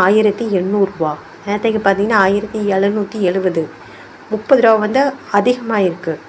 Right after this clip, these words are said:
நூறு கிராமுக்கு பார்த்தீங்கன்னா பதினெட்டாயிரம் ரூபா, நேத்தைக்கு பார்த்தீங்கன்னா பதினேழாயிரத்தி எழுநூறு, முந்நூறுரூவா அதிகமாயிருக்கு. ஆயிரம் கிராமுக்கு பார்த்தீங்கன்னா ஒரு லட்சத்தி எண்பதாயிரம், நேத்தைக்கு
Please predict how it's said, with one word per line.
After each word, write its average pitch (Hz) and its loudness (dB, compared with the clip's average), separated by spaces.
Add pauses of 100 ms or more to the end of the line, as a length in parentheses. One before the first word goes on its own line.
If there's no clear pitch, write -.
(540)
நூறு 262 2
கிராமுக்கு 240 2
பார்த்தீங்கன்னா 208 -2
பதினெட்டாயிரம் 208 2
ரூபா, 185 2 (100)
நேத்தைக்கு 208 -2
பார்த்தீங்கன்னா 202 -2 (340)
பதினேழாயிரத்தி 220 2 (120)
எழுநூறு, 190 0 (560)
முந்நூறுரூவா 247 2
அதிகமாயிருக்கு. 190 0 (360)
ஆயிரம் 226 2
கிராமுக்கு 208 -2
பார்த்தீங்கன்னா 196 0 (680)
ஒரு 226 2
லட்சத்தி 220 -2
எண்பதாயிரம், 196 0
நேத்தைக்கு 202 -2